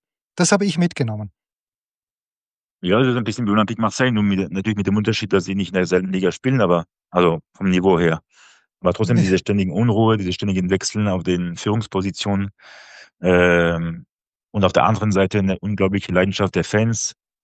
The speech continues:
Speaker 2: zu Hause, auswärts, äh, und egal was passiert mit sechzig, auch wenn die, äh, der siebten Liga spielen sollten, werden die Fans immer noch da bleiben. Das ist das Schöne daran, aber dass da so viel Unruhe herrscht, dauerhaft, das ist einfach eine Riesenverschwendung. Wenn ich sehe,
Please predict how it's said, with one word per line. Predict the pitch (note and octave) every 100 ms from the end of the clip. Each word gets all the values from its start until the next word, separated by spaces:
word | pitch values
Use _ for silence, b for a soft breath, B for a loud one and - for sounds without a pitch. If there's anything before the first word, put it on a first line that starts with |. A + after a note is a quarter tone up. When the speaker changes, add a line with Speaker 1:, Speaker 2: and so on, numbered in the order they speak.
| -
Speaker 2:
zu | - F2
Hause, | G2 G2+ G#2+ G#2
auswärts, | E2+ G2 F#2+ G2+ G#2 - - B B B B _
äh, | F#2 E2+ E2+
und | G2+ F2+
egal | F#2 G#2
was | G2+ -
passiert | F2+ -
mit | G#2 F2
sechzig, | G2+ G2 - G#2 -
auch | F2
wenn | F#2 F2+
die, | F2+ F2+ F2 D#2+
äh, | F2 F2 E2+ E2+ E2+ E2 E2 E2 E2+ - _
der | -
siebten | D#2+ G#2 G#2+
Liga | F#2+ G2+
spielen | - G#2 F#2+
sollten, | F#2+ G2+
werden | F#2 F#2
die |
Fans | F#2 G2
immer | F2+ A#2
noch | F2+
da | E2+
bleiben. | E2 E2 E2 - _ _
Das | F#2+
ist | G2
das | F#2+ E2+
Schöne | A2+ G#2
daran, | E2+ E2+
aber | E2+ E2+ F2
dass | E2+ F2
da | - E2+
so | G2
viel | - A2
Unruhe | F2 G#2+ G2+
herrscht, | G2 G2 F#2+ - _ _ _ _ _
dauerhaft, | F#2 A2 F#2 F#2+ - - - _ _ _ _ _ _
das | F#2
ist | F#2
einfach | F#2 G2+
eine | G2
Riesenverschwendung. | G2+ G2+ F#2+ - A#2+ F#2 D#2+
Wenn | G2
ich | G2
sehe, | F2 F#2+ A2